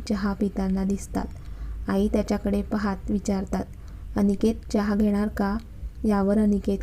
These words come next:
काहीच बोलत नाही. आई पुन्हा त्याला विचारतात, "जेवणाला काय बनवू?" तसा अनिकेत रागाने अवनीकडे पाहत,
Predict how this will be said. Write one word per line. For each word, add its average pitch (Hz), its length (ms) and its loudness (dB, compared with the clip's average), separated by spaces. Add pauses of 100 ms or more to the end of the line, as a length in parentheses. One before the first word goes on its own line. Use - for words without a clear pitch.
काहीच 208 360 2
बोलत 196 380 2
नाही. 202 300 0 (600)
आई 208 200 4
पुन्हा 226 320 6
त्याला 214 240 2
विचारतात, 202 580 2 (640)
"जेवणाला 202 420 6
काय 220 280 0
बनवू?" 208 420 4 (340)
तसा 220 240 2
अनिकेत 208 420 2
रागाने 202 440 0
अवनीकडे 196 500 2
पाहत, 202 320 -2